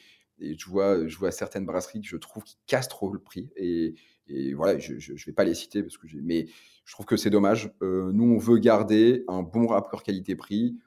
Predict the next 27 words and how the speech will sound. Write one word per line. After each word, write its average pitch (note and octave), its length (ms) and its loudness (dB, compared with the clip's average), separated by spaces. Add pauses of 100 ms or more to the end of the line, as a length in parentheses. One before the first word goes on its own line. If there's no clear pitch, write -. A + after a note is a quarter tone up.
(100)
tout A#2+ 200 -4
en G#2 80 0
continuant A2+ 420 -2
à G#2+ 60 0
valoriser, G2 600 -2
euh, F2 320 -2
le F2 140 -4
produit. D#2+ 300 -12 (340)
Donc, F2+ 240 -10
euh, E2 420 -6 (220)
donc, E2+ 140 -20
tu E2 120 -16
vois, F#2 260 2
notre D#2 240 -6
neipa, F2+ 440 0
euh, C#2 300 -6 (300)
elle D2 160 -12
sort, F#2 420 0
euh, D2 160 -6
elle D#2 100 -10
sort F#2+ 340 -4
à D2+ 60 -8
deux D#2 180 -12
soixante-dix, F2 640 -10
euh, D2+ 120 -8
la D2 140 -10
trente-trois. F2+ 760 -2